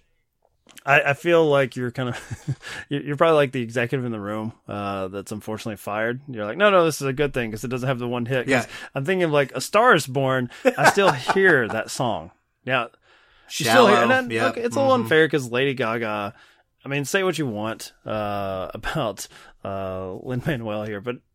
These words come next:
Speaker 1: not, not Lady Gaga, right? Like, that's a, that is a, a pop star.
Speaker 2: No,
Speaker 1: Uh,
Speaker 2: no.
Speaker 1: he's very
Speaker 2: Yeah.
Speaker 1: successful, obviously. Uh, so it's a little unfair because she was gonna, you know, lend some sort of credence to, like, "Oh, this is the next Lady Gaga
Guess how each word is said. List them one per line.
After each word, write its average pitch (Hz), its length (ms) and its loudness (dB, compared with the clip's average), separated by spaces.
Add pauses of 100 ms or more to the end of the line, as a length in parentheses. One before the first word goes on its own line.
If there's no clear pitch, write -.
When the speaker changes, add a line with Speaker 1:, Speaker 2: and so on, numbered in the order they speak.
(180)
Speaker 1:
not, 180 320 0 (320)
not 139 380 -2
Lady 113 180 -4
Gaga, 82 480 -10
right? 95 220 -10
Like, 107 120 -8
that's 113 220 -8
a, 110 180 -4
that 117 160 -4
is 120 160 -6
a, 120 300 -4
a 143 60 -4
pop - 260 -2
star. 92 220 -8
Speaker 2:
No, 135 240 6
Speaker 1:
Uh, 104 80 -2
Speaker 2:
no. 127 200 2
Speaker 1:
he's 113 120 -10
very 151 160 0
Speaker 2:
Yeah. 131 80 -2
Speaker 1:
successful, 117 380 -2
obviously. 95 400 -10 (360)
Uh, 110 100 -2
so 196 120 -2
it's 202 120 -4
a - 40 -2
little 220 300 2
unfair 127 440 0
because 127 480 -6
she - 260 -6
was 127 160 -6
gonna, 110 440 -4 (180)
you 127 120 -12
know, 95 160 -8
lend 113 280 -8
some 127 180 -6
sort 113 160 -8
of 92 140 -14
credence 113 520 -6
to, 101 280 -10
like, 92 220 -8
"Oh, 127 120 -4
this 113 180 -8
is 101 100 -12
the 110 120 -10
next 104 340 -10
Lady 101 240 -10
Gaga 95 480 -8